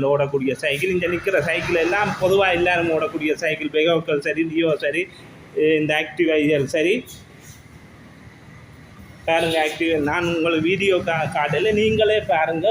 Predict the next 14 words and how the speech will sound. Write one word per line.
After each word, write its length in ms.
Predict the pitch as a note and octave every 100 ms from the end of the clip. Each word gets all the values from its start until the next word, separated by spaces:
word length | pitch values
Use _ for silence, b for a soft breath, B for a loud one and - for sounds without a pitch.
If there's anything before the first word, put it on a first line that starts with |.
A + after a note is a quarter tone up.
| G#3+
எப்படி 240 | - G3+ E3+
இருக்கு 200 | D#3 D3+ F3
சைக்கிள்ன்றது. 600 | D3+ D3 D3 C3 A#2+ - - - - - - - - - - - - - - - - - -
இங்க 120 | E3 E3+
நிக்கிற 180 | D#3+ D#3 D3
Activa-i, 380 | - F#3 D3 C3 C#3+
இந்த 140 | F3 F#3 F3
லைன் 220 | F3+ F3+ E3+
ஃபுல்லா 240 | E3+ G3 E3
Activa-i, 400 | D#3+ E3 E3 G3+ E3
அந்த 140 | D#3+ D#3+
லைன் 180 | E3 D3 D3+
Veho, 240 | D#3+ G#3 A3 - - -
அங்கால 300 | D#3+ D#3+ D#3+